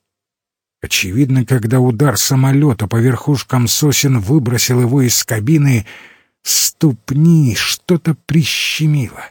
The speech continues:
и раздробило мелкие кости плюсны и пальцев. Конечно, в обычных условиях он даже и не подумал бы подняться на эти разбитые распухшие ноги.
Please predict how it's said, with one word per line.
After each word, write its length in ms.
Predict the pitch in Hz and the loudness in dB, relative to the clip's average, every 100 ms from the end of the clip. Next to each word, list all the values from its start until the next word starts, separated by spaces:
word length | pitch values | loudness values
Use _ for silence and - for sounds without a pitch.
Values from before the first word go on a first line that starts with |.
| _ - - _ | _ -20 -20 _
и 120 | 160 | 0
раздробило 760 | 180 120 - - 110 87 135 113 | 2 2 -2 0 0 2 2 2
мелкие 600 | 107 127 131 110 - 117 | 2 2 2 0 0 -2
кости 540 | 101 143 127 - - 131 | 0 0 0 -2 -2 -4
плюсны 840 | - 127 117 - - 127 139 - | 0 0 0 0 0 2 2 0
и 100 | 139 | -6
пальцев. 680 | 117 110 90 - - - - _ _ _ _ - - - | -6 -6 -8 -10 -12 -14 -20 _ _ _ _ -18 -16 -10
Конечно, 460 | - 156 185 185 175 | 0 2 2 4 4
в 60 | |
обычных 580 | 165 202 - 180 165 - | 4 2 4 4 4 2
условиях 800 | 156 - 92 90 170 156 151 - | -2 -2 -4 -2 0 2 2 2
он 160 | 165 151 | 0 2
даже 320 | 180 143 165 | 2 2 0
и 220 | - 180 | 2 2
не 160 | 170 180 | 4 4
подумал 640 | - 170 135 196 143 131 | 2 0 2 2 4 2
бы 160 | 123 110 | 0 -4
подняться 1040 | - 98 80 107 160 117 - - - - - - _ | -4 -8 -4 0 2 2 -2 -4 -6 -8 -14 -20 _
на 180 | - 104 | -6 -2
эти 260 | 107 107 | 0 0
разбитые 760 | 120 110 - 90 117 151 139 135 | 0 0 -2 -2 -2 0 0 0
распухшие 720 | 127 - - 139 - 139 131 | -2 -4 -6 -8 -6 -2 -2
ноги. 540 | 123 127 110 85 - | 0 0 -2 -6 -14